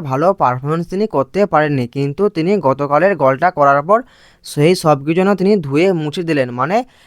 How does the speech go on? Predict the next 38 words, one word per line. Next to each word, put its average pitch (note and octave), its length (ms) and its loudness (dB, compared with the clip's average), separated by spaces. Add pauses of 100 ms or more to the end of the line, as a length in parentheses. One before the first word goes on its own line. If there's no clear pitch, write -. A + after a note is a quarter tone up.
(220)
এতদিন D3 380 -2
ধরে F3+ 220 4
তিনি F#3+ 120 0 (140)
মোহনবাগানের D#3+ 600 0
হয়ে F#3+ 140 4 (140)
এই C#3 140 -2
মরশুমে F3+ 420 -4
তেমন C#3+ 240 0
একটা F#3 120 0 (120)
ভালো D3 140 2 (100)
পারফরমেন্স D3 420 -2 (100)
করতে C#3 220 -2 (120)
পারেননি। D3+ 300 2 (460)
দিমির C#3 360 0
যে G3+ 80 4 (100)
কোয়ালিটি D#3 400 2
আছে, F3 140 0 (120)
দিমি D#3+ 260 -2
কোন D3+ 180 -2
লেভেলের D#3 360 2
প্লেয়ার D#3+ 220 4 (100)
আশা D#3 180 -6
করি F3+ 200 0
তোমরা E3+ 160 0 (120)
সকলেই D#3 320 -2
জানো, F3 140 -2 (360)
সেটা C#3 340 0
নিয়ে E3+ 200 2
নতুন D#3 260 -2
করে E3 140 2 (100)
আর E3 80 2 (120)
বলার C#3+ 220 2 (100)
কিছু C#3 260 -6
নেই। F3+ 180 -2
কিন্তু D#3+ 240 -2 (420)
দিমি D3 200 4 (140)
এই C#3+ 140 4
মরশুমে F3 340 0